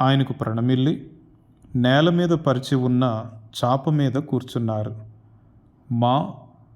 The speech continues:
ఇంకా ఇతరులు కూడా అక్కడ ఉన్నారు. శ్రీరామకృష్ణులు వారితో హిందీలో మాట్లాడసాగారు. శ్రీరామకృష్ణులు,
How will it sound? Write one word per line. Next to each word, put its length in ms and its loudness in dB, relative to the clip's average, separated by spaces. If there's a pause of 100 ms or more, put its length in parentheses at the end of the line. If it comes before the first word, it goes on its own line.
(440)
ఇంకా 240 2
ఇతరులు 420 2
కూడా 500 -2 (480)
అక్కడ 200 0
ఉన్నారు. 560 0 (640)
శ్రీరామకృష్ణులు 960 2
వారితో 680 0 (320)
హిందీలో 440 4
మాట్లాడసాగారు. 960 -2 (720)
శ్రీరామకృష్ణులు, 1120 0